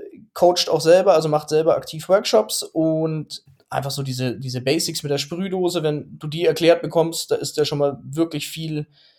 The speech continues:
viel geholfen. Also einfach wie, wie, wie verhält sich die Sprühdose vom Druck her? Äh, was hast du für Caps? Was kannst du mit den Caps machen? Ähm, wie baust du dein Bild auf? Also ein Graffiti von Outline-Hintergrund, was machst du zuerst? Ähm,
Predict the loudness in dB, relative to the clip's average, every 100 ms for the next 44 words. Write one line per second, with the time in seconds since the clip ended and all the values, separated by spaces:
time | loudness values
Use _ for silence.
0 | _ _ -6 -4 2 6 6 4 -2 -2
1 | -6 -4 -2 -2 -4 -4 -4 -6 -8 _
2 | -20 -20 _ -18 -16 -16 _ _ _ _
3 | _ _ _ _ _ _ _ -6 4 6
4 | 6 6 -2 0 0 0 -2 -2 0 0
5 | 0 -2 -2 -4 -6 -2 4 6 6 2
6 | 2 2 0 -6 -2 -2 0 -4 -4 0
7 | -2 -2 -6 -4 -4 -4 -8 -4 -4 -4
8 | -2 -2 0 -4 -4 -2 -2 0 -2 -4
9 | -6 -14 -20 _ _ -10 2 4 4 4
10 | 2 2 0 0 4 4 4 2 0 2
11 | 0 0 -10 -8 -6 -6 -2 0 2 2
12 | 2 0 -2 0 -2 -4 0 0 0 -6
13 | -8 -2 2 4 4 0 -6 2 4 4
14 | 2 -2 -6